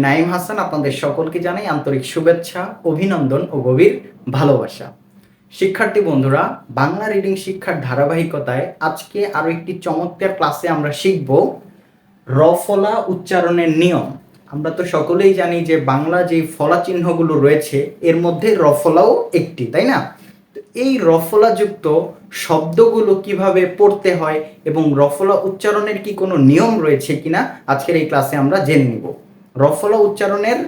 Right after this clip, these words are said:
চারটা থেকে পাঁচটা নিয়ম রয়েছে। তো এই রফলা উচ্চারণের নিয়মগুলো যখন আমরা ফলো করে বাংলা রিডিং পড়ব, আমাদের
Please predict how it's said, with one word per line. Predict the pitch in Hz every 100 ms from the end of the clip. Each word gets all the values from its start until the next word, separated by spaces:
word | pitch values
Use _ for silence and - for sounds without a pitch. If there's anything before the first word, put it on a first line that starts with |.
| -
চারটা | 240 - 226
থেকে | 226 214 196
পাঁচটা | 160 165 - 147
নিয়ম | 160 170 143
রয়েছে। | 117 104 - - _ _ _ _ -
তো | -
এই | 202 233 240 180
রফলা | 170 170 202 214 190
উচ্চারণের | 185 196 196 202 202 156
নিয়মগুলো | 147 165 175 196 202 170
যখন | 151 160
আমরা | 160 156 -
ফলো | - 151 170
করে | 170 175 156 123
বাংলা | 123 139
রিডিং | 135 135 170 190
পড়ব, | 156 120 127 196 - - -
আমাদের | 127 147 160 196